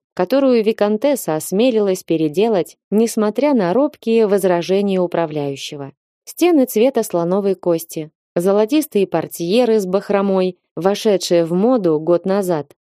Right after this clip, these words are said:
расписное изголовье и изножье кровати. Пришлось заказывать широкую, чтобы избежать излишних сплетен среди слуг, удобное кресло у окна для рукоделия. Экономя средства,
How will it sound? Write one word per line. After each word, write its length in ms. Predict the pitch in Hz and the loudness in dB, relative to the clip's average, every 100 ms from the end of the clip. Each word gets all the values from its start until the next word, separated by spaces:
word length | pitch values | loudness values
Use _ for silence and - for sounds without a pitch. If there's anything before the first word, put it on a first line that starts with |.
| _ | _
расписное 600 | 175 208 - 262 339 254 185 | -2 -2 -2 -2 2 2 2
изголовье 760 | 165 165 160 269 247 226 214 _ _ 285 | 0 0 2 2 2 0 0 _ _ -2
и 220 | 294 240 | 2 2
изножье 500 | 185 180 226 214 202 | 0 0 0 0 -2
кровати. 680 | 190 185 160 151 - 151 - _ _ _ _ - | -2 -4 -2 -6 -8 -16 -16 _ _ _ _ -4
Пришлось 460 | 190 185 220 226 | -2 0 0 0
заказывать 720 | 185 175 185 180 208 190 185 180 | 0 -2 -2 0 -2 0 -2 -2
широкую, 720 | - 165 220 - 170 151 147 | -2 0 0 -2 -2 -2 -4
чтобы 420 | - 165 175 180 | -2 0 2 2
избежать 540 | 185 226 208 160 - | 2 0 0 -2 -4
излишних 520 | 175 190 175 - 160 | -4 -4 -4 -4 -6
сплетен 560 | - - 143 254 180 165 - | -6 -2 0 0 -2 -6 -8
среди 400 | - 202 190 214 | -2 0 2 0
слуг, 480 | - 180 147 - _ _ - | -2 -4 -4 -8 _ _ -2
удобное 560 | 214 339 262 180 160 | 2 2 2 0 -2
кресло 460 | 151 175 240 247 220 | -2 0 0 0 0
у 120 | 208 | 2
окна 440 | 202 208 185 185 185 | 0 -2 -4 -2 -2
для 220 | 175 180 | 0 0
рукоделия. 760 | 175 175 165 160 160 156 151 156 _ _ - | 0 0 -2 0 -2 -2 -6 -12 _ _ -4
Экономя 600 | 180 185 196 185 170 165 | -2 0 0 0 0 -2
средства, 680 | 196 240 254 - 165 156 | 0 0 0 -4 -4 -4